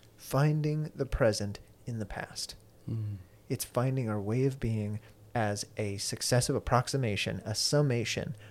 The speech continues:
Speaker 1: of our lived experience up to this point. And that earlier experiences, because of the, of the spontaneous growth potential in these, uh, sensitive stages of growth, those have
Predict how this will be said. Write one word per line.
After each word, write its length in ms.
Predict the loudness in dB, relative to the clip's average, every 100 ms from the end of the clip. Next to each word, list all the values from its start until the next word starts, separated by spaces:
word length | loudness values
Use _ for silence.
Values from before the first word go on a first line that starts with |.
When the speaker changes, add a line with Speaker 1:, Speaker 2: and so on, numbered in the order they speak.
| -8 2
Speaker 1:
of 200 | 2 4
our 140 | 2 2
lived 260 | 0 -2
experience 460 | -4 -4 -4 -4 -4 0
up 200 | -2 -2
to 160 | -6 -6
this 220 | -6 0
point. 420 | 2 2 -2 -14 -18 -20 -20 -20 -20 -20 -20 -20 -20 -2
And 240 | 2 2 2
that 220 | 0 -2 0
earlier 540 | 4 6 8 8 6 2 -6
experiences, 840 | -6 -2 2 4 4 2 -2 -2
because 640 | -4 -6 -2 2 2 2 -2 -6
of 200 | -6 -4
the, 120 | -6 -8 -20 -20 -10 0
of 220 | 0 0
the 180 | -4 -6 -12 -18
spontaneous 680 | -6 -2 0 0 0 0 -2
growth 280 | 0 0 0
potential 500 | -4 -4 -4 -4 -4 -4
in 320 | -4 -4 -4
these, 320 | -4 -4 -4 -8 -16 -8
uh, 220 | -2 0 0
sensitive 460 | 2 2 2 0
stages 340 | 2 0 0 -4
of 120 | 0
growth, 420 | 6 8 8 2 -14 -20 -20 -20 -20 -20 -2
those 260 | 0 2 0
have 420 | -4 -2 -2